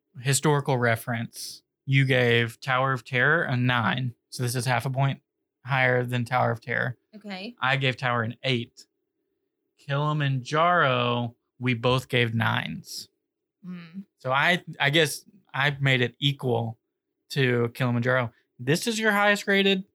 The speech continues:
Speaker 1: attraction.
Speaker 2: It is. Again, I'm picking all my favorites, <laughs> which is why they're very highly rated.
Speaker 1: So what detracts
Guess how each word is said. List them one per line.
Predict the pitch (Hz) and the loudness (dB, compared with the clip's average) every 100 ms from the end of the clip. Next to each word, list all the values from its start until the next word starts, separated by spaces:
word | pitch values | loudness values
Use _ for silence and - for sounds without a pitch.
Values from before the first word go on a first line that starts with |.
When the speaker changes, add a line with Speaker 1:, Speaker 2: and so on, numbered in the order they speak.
| - | -8
Speaker 1:
attraction. | 175 - 190 190 - _ _ _ _ _ 240 | -4 0 0 0 -12 _ _ _ _ _ -2
Speaker 2:
It | |
is. | 240 214 - | 0 0 -4
Again, | 214 277 277 | 0 2 2
I'm | 214 247 | 2 -2
picking | 269 277 254 | -6 -2 2
all | 240 | 2
my | 247 226 | 2 -2
favorites, | - 254 254 185 - - 262 | -2 -2 -2 -4 -6 -8 -2
<laughs> | |
which | 370 - | 0 0
is | 285 247 | -6 -4
why | 233 226 226 | 2 2 2
they're | 226 | -2
very | 214 214 196 | -2 -2 0
highly | 214 190 170 | 0 -2 -4
rated. | - - - 160 - - | -6 -6 -4 -6 -8 -8
Speaker 1:
So | 147 165 | -2 -2
what | 156 147 170 196 - - 147 139 | -2 0 2 4 2 -4 -10 -2
detracts | 139 135 - 147 139 135 135 - - - | -2 -2 -4 0 2 2 -2 -6 -8 -8